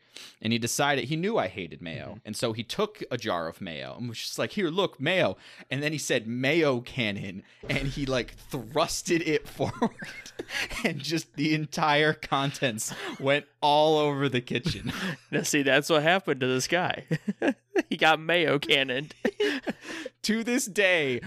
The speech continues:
Speaker 1: we're just like, "Why did you do that?" He's like, "You got me. I was five."
Speaker 2: I like the idea of the hottest new TikTok prank is mayo cannon, and just <laughs> walk by somebody and just explode. It's like a water balloon full
Speaker 1: Like,
Speaker 2: of mayo.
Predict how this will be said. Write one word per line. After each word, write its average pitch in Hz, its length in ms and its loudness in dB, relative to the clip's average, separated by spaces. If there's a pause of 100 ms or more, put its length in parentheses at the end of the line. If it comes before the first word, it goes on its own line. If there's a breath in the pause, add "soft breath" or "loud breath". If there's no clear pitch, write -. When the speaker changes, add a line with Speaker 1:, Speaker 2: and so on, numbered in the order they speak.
Speaker 1:
we're 160 120 2
just 202 160 -2
like, 185 140 4
"Why 165 280 2
did 220 200 0
you 151 80 -4
do 226 140 0
that?" 113 160 2
He's 139 140 -2
like, 120 200 2 (360)
"You 120 120 -8
got 107 260 2
me. 110 300 -2
I - 100 0
was 107 140 0
five." 104 360 0 (100)
Speaker 2:
I 113 120 -2
like 175 200 -2
the 202 120 4
idea 139 240 2
of 131 80 -4
the 139 80 -2
hottest 135 500 -2
new 135 120 -4
TikTok - 520 -4
prank 113 440 -4
is 123 160 -4
mayo 113 280 0
cannon, 131 560 -2
and 127 120 -8
just 185 160 -2
<laughs> - 100 -4
walk - 220 -2
by 247 80 4
somebody 208 400 -4
and 190 80 -6
just - 180 -14
explode. 139 760 -2 (560 loud breath)
It's - 100 -2
like 185 80 8
a 170 80 4
water 143 240 4
balloon 151 240 -4
full 196 100 4
Speaker 1:
Like, 240 100 6
Speaker 2:
of 120 120 -2
mayo. 113 320 0